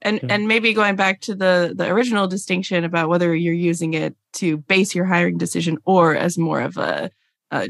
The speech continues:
Speaker 1: tool for understanding and discussion, right? To figure out, oh, how do we need to structure your environment given that you're, you know, low in conscientiousness or, right, right.
Speaker 2: So one thing that, uh, wasn't covered in the, in the episode with Sanjay, but I think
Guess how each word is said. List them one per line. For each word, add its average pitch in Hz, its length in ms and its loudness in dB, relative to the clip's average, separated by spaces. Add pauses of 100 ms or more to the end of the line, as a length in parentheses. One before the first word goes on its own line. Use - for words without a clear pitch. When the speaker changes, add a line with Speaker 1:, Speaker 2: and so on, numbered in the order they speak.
Speaker 1:
tool 170 280 0
for 147 180 0
understanding - 680 -2
and - 160 -4
discussion, - 760 -6
right? - 360 -4
To 175 120 -10
figure 170 220 -6
out, 160 180 -4
oh, 254 160 2
how 247 160 2
do 294 80 0
we 294 100 0
need 339 180 -2
to 226 80 -2
structure 165 440 -4
your 160 260 0
environment 151 800 -2
given 147 340 0
that 151 200 -2
you're, 143 520 0 (220)
you - 100 -6
know, - 120 -8 (120)
low 151 160 -2
in - 140 0
conscientiousness 165 800 -4
or, - 160 -4 (140)
right, 190 220 -10
right. 190 280 -10 (380)
Speaker 2:
So 147 240 -2
one 196 240 2
thing 143 240 2
that, 120 280 0 (400)
uh, 110 340 -4
wasn't 165 420 -2
covered 123 240 -2
in 113 80 0
the, 104 560 -2 (160)
in 117 180 2
the 110 80 -2
episode 117 460 -2
with 107 180 -2
Sanjay, 113 500 0 (120)
but 127 160 2
I 123 80 2
think 127 640 0